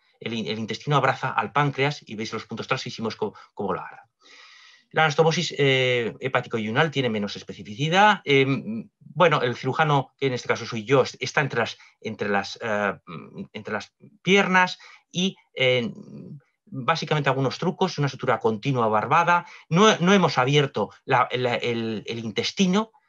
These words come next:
porque realmente, eh, la apertura precoz, eh, in-, oscurece la, la visualización de, de, del plano posterior y algunos trucos de, eh, de co-, en cuanto a la sutura, veis que,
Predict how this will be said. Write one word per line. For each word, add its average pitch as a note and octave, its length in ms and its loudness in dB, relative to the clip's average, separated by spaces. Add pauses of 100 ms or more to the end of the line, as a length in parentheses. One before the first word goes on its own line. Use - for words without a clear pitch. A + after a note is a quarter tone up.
(120)
porque B2+ 360 -2 (160)
realmente, D3+ 640 2 (240)
eh, C#3 200 0
la C3 180 2
apertura F#3+ 520 2
precoz, D#3+ 580 2 (300)
eh, A#2+ 360 0 (360)
in-, D3+ 240 -2 (320)
oscurece D#3 840 0
la, A#2 200 2
la B2 140 0
visualización B2 720 -2
de, - 180 -12
de, A#2+ 240 -6 (240)
del A2 240 -4
plano A#2 260 0
posterior D3+ 540 -2 (420)
y C#3 400 -2
algunos C#3+ 380 0
trucos D#3 340 -2 (220)
de, C3+ 400 0
eh, C3 380 2
de A#2+ 420 -4
co-, A2+ 220 -2
en F2+ 560 -10
cuanto C#3 200 -2
a C3+ 40 4
la C3 60 0
sutura, F3 360 0
veis D3 160 2
que, C3+ 220 0